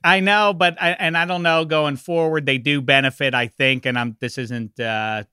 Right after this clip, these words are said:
well, it is a little sour grapes from a Steelers fan, but it's a little, like, Tampa Bay gets that bye right when they need it to kinda gather themselves, something that was taken away, um,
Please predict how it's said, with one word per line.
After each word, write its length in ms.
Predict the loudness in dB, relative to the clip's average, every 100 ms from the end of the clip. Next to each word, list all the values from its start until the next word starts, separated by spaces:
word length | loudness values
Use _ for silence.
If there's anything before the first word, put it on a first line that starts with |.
| _ _
well, 220 | -12 -8 -4
it 60 |
is 140 | -4 -6
a 60 |
little 240 | -6 -6 -6
sour 380 | -4 -4 -4
grapes 340 | -6 -8 -8 -8
from 160 | -10
a 60 | -8
Steelers 440 | -4 -2 0 -2
fan, 300 | -4 -4 -2
but 220 | 0 -2 -4 -18 _ _
it's 100 | -8
a 40 | -6
little, 400 | -2 -2 -2 -2
like, 200 | -4 -2
Tampa 320 | -2 -2 0
Bay 180 | 0 2
gets 320 | 0 -4 -2
that 320 | 0 0 -2 -10
bye 640 | -4 0 2 2 2 2 0
right 240 | -2 -2 -2
when 140 | -4
they 160 | -2 -2
need 380 | -2 0 0 2
it 320 | 2 0 -2
to 160 | -4
kinda 260 | -2 -2 -2
gather 460 | 0 2 2 0 -2
themselves, 680 | -4 -6 -2 0 0 -4
something 360 | -8 -8 -6 -6
that 100 | -6
was 260 | -8 -10 -8
taken 300 | -4 -4 -4
away, 320 | -4 -2 -4 -8 _ -20 _ _ -2
um, 600 | 2 4 4 0 -2